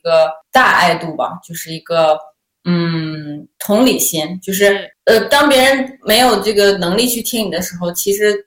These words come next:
Speaker 1: 我有的时候也不怪他们，因为他们没有这样同样的经历，
Speaker 2: 嗯。
Speaker 1: 或者他们没有，他们没有这样的，呃，时间，或者是他们的生活当中有一些，有一些不愉快，导致了他们没有这样的一个，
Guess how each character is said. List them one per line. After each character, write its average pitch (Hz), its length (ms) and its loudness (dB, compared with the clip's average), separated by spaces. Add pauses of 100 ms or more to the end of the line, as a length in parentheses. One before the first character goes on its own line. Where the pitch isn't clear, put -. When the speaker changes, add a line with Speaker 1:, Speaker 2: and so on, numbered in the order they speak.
Speaker 1:
我 220 220 2
有 233 80 4
的 226 120 4
时 240 100 -4
候 214 80 2
也 202 100 4
不 - 140 -8
怪 196 200 4
他 180 140 -4
们， - 120 -14
因 190 60 -6
为 208 80 -2
他 214 120 -6
们 208 80 -2
没 220 60 0
有 190 160 0
这 202 120 -2
样 180 120 0
同 - 160 -10
样 170 80 -6
的 160 80 -6
经 180 280 -4
历， 180 240 -2 (100)
Speaker 2:
嗯。 214 200 -10
Speaker 1:
或 202 60 0
者 190 60 0
他 202 140 -2
们 240 160 4
没 202 140 4
有， 190 80 4 (560)
他 254 160 0
们 247 100 4
没 214 120 0
有 190 140 4
这 190 120 0
样 190 180 2
的， 160 220 2 (480)
呃， 160 180 2
时 - 280 -4
间， 196 320 2
或 220 120 -4
者 190 80 0
是 190 160 -4
他 277 240 2
们 285 140 4
的 233 80 2
生 220 180 -2
活 196 120 -2
当 175 200 0
中 170 160 -4
有 151 120 -6
一 139 80 -16
些， 180 340 -4
有 160 160 -4
一 156 60 -6
些 180 160 0 (100)
不 185 80 -6
愉 170 140 -8
快， 165 340 0
导 160 180 2
致 180 120 -4
了 180 80 2
他 180 200 -6
们 160 240 -2
没 165 100 0
有 196 160 4
这 180 120 -2
样 165 160 0
的 147 80 -10
一 147 120 -12
个， 156 220 -4